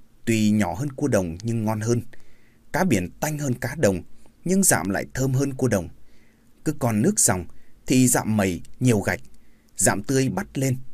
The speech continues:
vặt hết chân đi, rửa thực sạch, rồi cho vào nồi với mấy thìa mỡ rang lên với mấy thìa muối.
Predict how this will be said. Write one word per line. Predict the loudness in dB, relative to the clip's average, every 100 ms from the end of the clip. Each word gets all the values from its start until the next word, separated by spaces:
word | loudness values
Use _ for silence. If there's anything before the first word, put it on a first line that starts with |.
| -2
vặt | -2
hết | 0 0
chân | -2 0
đi, | -2 -4 -10 -18 -12
rửa | 0 2 2
thực | 2 2
sạch, | 2 2 -8 -14 -14 -2
rồi | 2 4 2 2
cho | 0
vào | -2 0
nồi | 2 2 2
với | -2
mấy | -2 -2 0
thìa | -2 0
mỡ | -2 0
rang | 0 0 2
lên | 2 0 -4 -10 -4
với | 2 2 4
mấy | 2 2
thìa | 0
muối. | -2 0 0